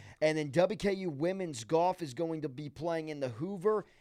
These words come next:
Invitational, hosted by U A B. That's gonna be a tournament starting tomorrow, and it ends on Tuesday. So a two-day tournament. They're coming off of a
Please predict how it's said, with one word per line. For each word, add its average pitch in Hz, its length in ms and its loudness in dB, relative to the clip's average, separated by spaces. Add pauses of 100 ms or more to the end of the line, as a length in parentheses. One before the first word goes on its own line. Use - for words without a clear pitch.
(120)
Invitational, 170 1120 -2
hosted 151 400 -2
by 147 200 0
U 165 420 -4
A 160 240 4
B. 143 400 0
That's 139 220 -2
gonna 156 160 -4
be 143 160 -4
a - 20 0
tournament 151 460 -6
starting 156 340 0 (320)
tomorrow, 170 720 4
and 156 100 0
it 143 140 -4
ends 170 260 -4
on 139 200 0
Tuesday. 143 480 -2
So 113 120 -4
a 110 60 -4
two-day 220 420 2
tournament. 180 480 -4 (300)
They're 190 140 2
coming 269 360 0
off 240 300 2
of 190 160 -2
a 175 420 8